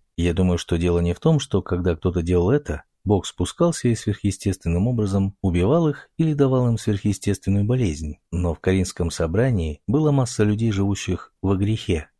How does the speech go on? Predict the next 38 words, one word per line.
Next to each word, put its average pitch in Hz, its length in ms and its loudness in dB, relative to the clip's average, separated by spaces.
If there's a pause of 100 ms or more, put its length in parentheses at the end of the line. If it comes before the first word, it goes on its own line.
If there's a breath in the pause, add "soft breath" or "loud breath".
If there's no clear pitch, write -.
а 92 100 0
греховность 135 760 0 (160)
имеет 170 300 2
физические 95 640 -2
последствия. - 800 -6 (240)
Поэтому, 85 320 0
когда 87 260 2
апостол 87 400 0
Павел 90 300 2
в - 80 -10
тринадцатой 87 540 -2
главе 92 240 2
говорит 90 360 0
им: 87 120 2
«Любите 87 360 -2
друг 78 240 -6
друга», 101 440 -2 (240)
он 110 120 4
не 117 80 2
просто 135 360 0
говорит: 104 360 2
«Это 98 160 0
вопрос 95 380 0
души», 90 480 -4 (160)
он 92 180 2
говорит: 87 360 2
«Это 85 180 -2
вопрос 98 560 -2 (100)
тела, 85 460 -2 (180)
для 87 220 0
целостности 135 640 -2
вашего 101 320 0
собрания, 92 680 -4 (180)
для 85 200 -2
целостности 87 640 -4
вашего 85 340 -2
собственного 82 640 -4
тела, 113 460 -4